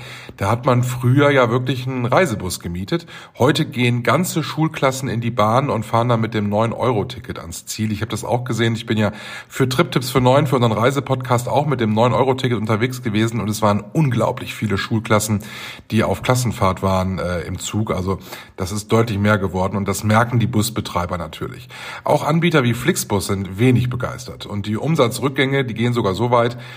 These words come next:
dass der Bundesverband der Omnibusunternehmen jetzt auch fordert, an einer Anschlusslösung für das neun-Euro-Ticket dann auch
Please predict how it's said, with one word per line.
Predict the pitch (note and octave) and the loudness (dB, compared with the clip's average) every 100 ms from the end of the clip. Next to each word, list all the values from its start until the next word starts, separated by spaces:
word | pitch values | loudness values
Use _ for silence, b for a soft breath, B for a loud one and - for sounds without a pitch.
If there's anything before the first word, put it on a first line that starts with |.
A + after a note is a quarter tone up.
| B - | B -6
dass | G#2 G#2 | -4 0
der | G#2+ G2 | 0 0
Bundesverband | F#2 B2 D#3 - B2 A2 A2 B2 | 0 0 0 0 0 4 2 2
der | A#2+ G#2 G2 | 2 2 2
Omnibusunternehmen | A2+ C3+ B2 A2 G2+ A2 G#2+ G#2 A2 | 0 0 -2 -2 -4 -2 0 0 0
jetzt | G#2+ G#2 - | 0 -2 -4
auch | G2+ A2+ | -4 -4
fordert, | - A2+ A#2 A#2+ A#2 - | 0 2 4 4 2 -4
an | G#2 | -6
einer | F2+ G2 - | -4 -4 -2
Anschlusslösung | C3 F#3 - C#3 - A#2+ B2+ C3 | -2 -2 -2 -2 -2 0 2 0
für | B2+ | -2
das | A2+ G#2 - | -2 -2 0
neun-Euro-Ticket | A2 A#2+ B2 A2+ B2+ B2+ C3 B2+ B2 | 0 2 2 0 0 -2 -4 -4 0
dann | A2+ G#2+ | 0 0
auch | D#3+ F3 | 0 0